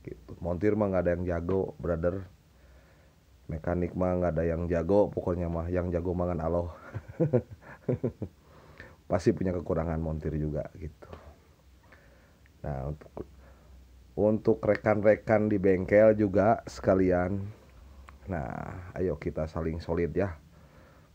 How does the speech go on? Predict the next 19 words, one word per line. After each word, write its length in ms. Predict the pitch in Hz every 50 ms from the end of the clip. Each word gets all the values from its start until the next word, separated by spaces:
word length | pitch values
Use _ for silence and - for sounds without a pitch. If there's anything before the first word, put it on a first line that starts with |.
| - -
Pokoknya 400 | - - - 87 80 78 80 78
mah 160 | 78 76 76
gaskeun 800 | 80 82 80 80 - - - - - 98 98 92 87 82 82 80
ya 160 | 90 95 95 92 87 85 - - - _ _ - - -
gitu. 560 | - - 65 60 - - - 76 64 62 - - 90 87 - - - - - - - - - - - - - _ _ _ _ _ _ _ _ _ _ - - _ - - - -
Pokoknya 400 | 78 78 - 78 80 76 69 69
mah 240 | 69 64 64 73 82 - - - - - - - - - - - - - - - _
walaupun 720 | - 76 76 78 76 73 - - 85 87 87 85 85 90 87
ya 400 | 80 69 67 67 65 69 69 69 71 73 76 76 - - - - - - - - - - - - - - - - - 90
jangan 260 | 90 82 82 80 78
Rizky 320 | 90 82 - - - 90
dulu 240 | 80 82 87 85 85
yang 160 | 82 80 80
dilihat, 400 | 85 85 82 82 80 80 78 80
dah 160 | 82 82 67
Rizky 320 | - 92 87 - - 95 87
mah 160 | 87 82 78
pasti 240 | - 82 82 85 82
nuturkeun. 560 | 82 76 - 87 76 - 92 92 90 92 90